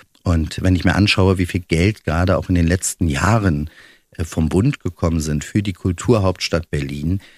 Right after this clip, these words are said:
dann ist das ja gar nicht so sehr das Berliner Steuerzahlergeld. Wir geben da auch eine Menge drauf, aber das ist vor allen Dingen, sind das die Mittel des Bundes und die sollten wir nicht ablehnen. Ganz im Gegenteil, die braucht diese Stadt, damit wir wirklich die Kulturmetropole bleiben, die Berlin ist.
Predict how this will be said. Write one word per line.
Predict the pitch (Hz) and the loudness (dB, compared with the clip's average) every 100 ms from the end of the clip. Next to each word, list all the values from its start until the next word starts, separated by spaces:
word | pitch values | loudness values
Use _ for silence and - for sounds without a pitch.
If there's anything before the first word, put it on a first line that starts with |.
| _ | _
dann | - | -6
ist | 87 - | -4 -4
das | 82 - | -6 -6
ja | 80 | -6
gar | 78 82 | -2 0
nicht | 98 | 0
so | - | 0
sehr | 87 90 | 0 0
das | 85 80 - | 0 -2 -4
Berliner | 92 82 95 104 | -2 0 2 2
Steuerzahlergeld. | 110 98 95 - 95 101 95 90 107 - | 2 0 0 0 0 0 0 0 0 -2
Wir | - | -12
geben | - - | -10 -10
da | - | -10
auch | - | -6
eine | 87 | -2
Menge | 82 82 82 | 2 2 0
drauf, | 73 85 - | 0 0 -2
aber | - | -6
das | 78 - | -8 -6
ist | - | -6
vor | - 85 | -2 -2
allen | 92 101 | 2 2
Dingen, | 92 | 2
sind | 87 87 | 0 -2
das | - | -4
die | 85 | -2
Mittel | 85 92 101 | -2 0 -2
des | 85 | -2
Bundes | - 87 107 117 - - - - _ | -2 0 0 0 -4 -18 -20 -20 _
und | - 92 82 - | -2 0 0 -2
die | 95 | -2
sollten | 90 101 107 | 0 0 2
wir | |
nicht | 98 85 | 0 0
ablehnen. | - - 87 82 | -6 -4 -2 0
Ganz | 82 90 | -2 -2
im | 87 | -2
Gegenteil, | 87 98 82 | -2 -2 -4
die | 80 85 | -4 -6
braucht | - 82 95 - | -6 -4 -4 -4
diese | 92 90 | -4 -4
Stadt, | - 90 95 - | -4 -4 -6 -8
damit | - 90 92 | -4 -2 -2
wir | - | -4
wirklich | 90 71 90 - | -4 -8 -10 -6
die | 110 131 - | -4 -4 -4
Kulturmetropole | - 92 - 98 90 85 95 - 90 | -6 -4 -2 0 0 -4 -6 -4 -4
bleiben, | 82 71 82 92 | -4 -4 -4 -4
die | 95 | -4
Berlin | 85 82 69 | -4 -6 -8
ist. | - - _ | -12 -20 _